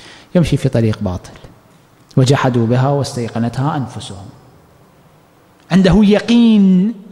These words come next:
مع ذلك يجحد. لماذا هذا يجحد؟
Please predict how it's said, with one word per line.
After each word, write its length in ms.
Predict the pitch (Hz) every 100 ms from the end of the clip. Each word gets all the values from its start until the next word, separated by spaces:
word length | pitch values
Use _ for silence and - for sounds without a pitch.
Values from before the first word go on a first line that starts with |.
| -
مع 140 | 277 202
ذلك 320 | 202 302 -
يجحد. 320 | 156 - 113 - - - - _ _ -
لماذا 300 | 214 214 175
هذا 200 | 147 151
يجحد؟ 240 | 135 -